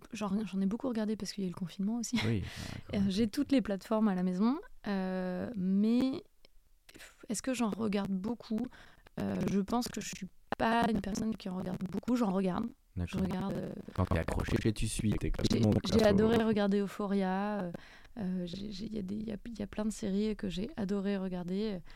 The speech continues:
Speaker 1: euh, mais, euh, mais je consomme, euh, plein d'autres choses.
Speaker 2: Oui, oui. Non, mais t'as raison, ce qui est dur sur les séries, c'est de tomber sur une ou deux séries qui vraiment s'accrochent, et, et malheureusement, c'est pas tout le temps. C'est toi, les séries qui, peut-être, graphiquement, t'ont vachement bluffé, parce que ça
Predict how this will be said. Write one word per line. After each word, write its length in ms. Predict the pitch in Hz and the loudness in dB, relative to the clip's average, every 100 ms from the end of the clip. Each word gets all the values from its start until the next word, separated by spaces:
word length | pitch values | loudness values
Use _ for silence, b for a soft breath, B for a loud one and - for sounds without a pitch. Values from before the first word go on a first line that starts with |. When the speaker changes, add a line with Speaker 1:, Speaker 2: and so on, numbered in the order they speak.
| B B B - | B B B -8
Speaker 1:
euh, 180 | 180 220 | -6 -2
mais, 600 | 196 190 196 233 262 - - | 0 2 2 2 2 -2 -6
euh, 800 | 196 180 175 175 170 170 170 170 180 - - - - - - - - - | -4 -4 -4 -4 -4 -4 -6 -6 -8 -14 -20 -20 -20 -20 -20 -20 -20 -2
mais 240 | 190 190 190 | 4 4 4
je 140 | 175 | 0
consomme, 580 | 185 208 196 233 233 220 | -4 -2 -2 2 4 4
euh, 440 | 196 190 185 185 185 - | 4 0 0 -2 -4 -2
plein 140 | 233 | 2
d'autres 180 | 226 196 | 2 2
choses. 240 | 185 175 - - | -4 -8 -10 -12
Speaker 2:
Oui, 80 | 98 | -4
oui. 140 | 92 90 95 110 | -4 -4 -6 -4
Non, 60 | 92 | -2
mais 60 | |
t'as 120 | - 90 | 0 0
raison, 160 | 92 | 0
ce 80 | 92 | -2
qui 80 | 95 | -4
est 40 | |
dur 140 | 92 - | -2 -4
sur 120 | 85 | -4
les 60 | 82 | -6
séries, 280 | - 92 | -4 -4
c'est 160 | 90 85 | -4 -6
de 80 | - | -8
tomber 300 | - 87 85 | -6 -4 -4
sur 220 | - 82 - | -6 -10 -6
une 160 | 92 82 | -4 -4
ou 60 | |
deux 120 | 80 | -6
séries 280 | 82 - 95 | -10 -8 -8
qui 160 | - 85 | -8 -10
vraiment 320 | 85 87 85 | -6 -4 -4
s'accrochent, 420 | - - - 101 | -6 -6 -2 -4
et, 380 | 92 90 87 87 | -4 -6 -6 -6
et 40 | 92 | -2
malheureusement, 480 | 90 85 85 92 104 | 0 0 0 0 -2
c'est 160 | - | -2
pas 160 | - 90 | -6 -6
tout 120 | - | -6
le 60 | 95 | -8
temps. 200 | - - b b b | -4 -4 b b b
C'est 120 | - | -4
toi, 120 | 123 | 0
les 100 | 123 | 2
séries 300 | 107 - 104 | 2 0 0
qui, 120 | - - | 0 0
peut-être, 220 | 117 95 | 2 2
graphiquement, 640 | 98 101 - 104 107 117 | 4 2 2 -2 2 2
t'ont 160 | 110 90 | 0 -2
vachement 400 | 92 92 - 98 | -2 -2 -2 -2
bluffé, 320 | 90 90 117 | -2 0 0
parce 120 | - | -2
que 120 | - | -6
ça 140 | - | 2